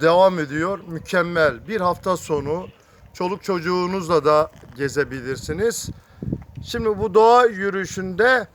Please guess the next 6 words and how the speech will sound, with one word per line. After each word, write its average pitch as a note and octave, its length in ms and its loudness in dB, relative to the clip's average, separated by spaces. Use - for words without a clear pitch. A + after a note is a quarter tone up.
Steve A3+ 440 -6
Jobs'un, G#3 680 4
e, D#3 80 -4
elli F#3+ 440 2
altı G#3 260 4
yaşında, D#3 680 0